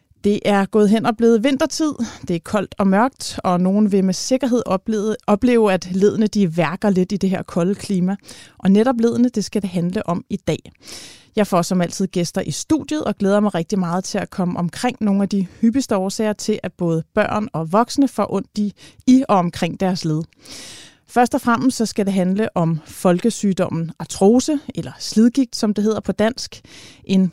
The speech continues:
kæmpestor sygdom i dagens Danmark, forstået på den måde, at mange har gener af den, og den faktisk bidrager til en del tab af arbejdskraft. Jeg får en læge og en fysioterapeut i studiet, som begge ved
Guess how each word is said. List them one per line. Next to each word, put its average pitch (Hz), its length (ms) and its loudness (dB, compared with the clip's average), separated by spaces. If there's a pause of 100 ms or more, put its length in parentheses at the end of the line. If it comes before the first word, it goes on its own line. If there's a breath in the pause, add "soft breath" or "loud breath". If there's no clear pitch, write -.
kæmpestor 214 500 0
sygdom 226 500 2
i 185 100 0
dagens 180 520 -4
Danmark, 208 580 2
forstået 196 420 -2
på - 60 -4
den 202 200 -2
måde, 196 320 0
at - 340 -6
mange 175 340 0
har - 220 -8
gener 294 480 0
af 214 60 0
den, 247 200 2
og 180 140 -2
den 175 100 -2
faktisk - 460 -8
bidrager - 460 0
til 190 320 -4 (320 loud breath)
en 262 100 2
del 254 200 -2 (100)
tab 190 380 -4
af 180 160 -2 (160)
arbejdskraft. 160 840 -6 (600 loud breath)
Jeg 175 80 -4
får 165 140 -4
en 156 140 -2
læge 196 380 2
og 180 140 -2
en 156 200 -2
fysioterapeut 247 800 -2
i 190 40 -4
studiet, 254 420 -6
som 202 200 0
begge 185 380 0
ved 190 140 -2